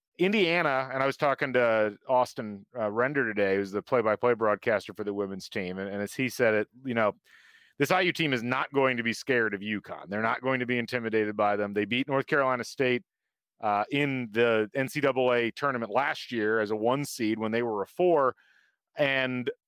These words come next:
you know, the, playing uconn in Bridgeport is not the same as playing uconn in Storrs. Um, so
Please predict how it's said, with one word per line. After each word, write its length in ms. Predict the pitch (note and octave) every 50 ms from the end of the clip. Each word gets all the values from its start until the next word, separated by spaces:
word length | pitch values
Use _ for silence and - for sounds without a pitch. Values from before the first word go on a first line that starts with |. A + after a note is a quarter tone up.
| _ _
you 80 | - D3
know, 140 | C3+ B2 B2
the, 140 | A#2+ D3+ - - - _ _ _ _ _ _ _ _ _ _ _ _ _ -
playing 260 | - F3+ F3+ E3 D#3
uconn 360 | D3+ F3 - - E3 D#3 C#3+
in 100 | C3+ B2
Bridgeport 480 | A2 C3+ D3+ D3+ B2 - - C#3+ B2+ A#2+
is 80 | G2+
not 180 | B2+ B2+ B2+ B2+
the 60 | B2+
same 240 | - - C#3+ C3 B2
as 100 | A2+ -
playing 240 | - C#3 B2 A#2 A#2
uconn 380 | B2 A#2+ - B2+ B2 A#2 A2
in 80 | G#2+ G2
Storrs. 720 | - - - C3 B2+ A#2+ G2 F2+ F2 F2 E2 - - - _ _ _ _ _ _ _ -
Um, 560 | - - A2 G#2+ G#2+ G#2 G2+ G2 G2 F#2+ G2 - _ _ _
so 480 | - - - D#3 C#3 B2+ A#2+ A2+ A2+